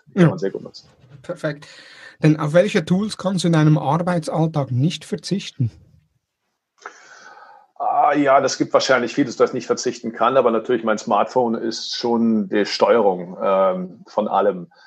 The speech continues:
Speaker 1: Da ich, äh, sehr viel auf Bühnen und in Workshops, äh, unterwegs bin, eigentlich, äh, f-,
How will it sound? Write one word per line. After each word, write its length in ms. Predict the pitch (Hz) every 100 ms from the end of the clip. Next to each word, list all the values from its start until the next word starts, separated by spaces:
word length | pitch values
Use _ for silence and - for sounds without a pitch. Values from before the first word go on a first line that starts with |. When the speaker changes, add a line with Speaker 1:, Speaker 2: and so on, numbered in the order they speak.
| _ _
Speaker 1:
Da 240 | 117 110 104
ich, 340 | 113 - 127
äh, 260 | 120 107 101
sehr 200 | 110 113
viel 180 | 123
auf 180 | 104 104
Bühnen 540 | 101 113 123 127 123 120
und 280 | 107 101 92
in 140 | 95
Workshops, 640 | 98 107 127 120 101 -
äh, 40 | 110
unterwegs 560 | - - 101 110 110
bin, 280 | - 117 113
eigentlich, 460 | - 95 104 98 -
äh, 220 | 95 92
f-, 220 | 92 -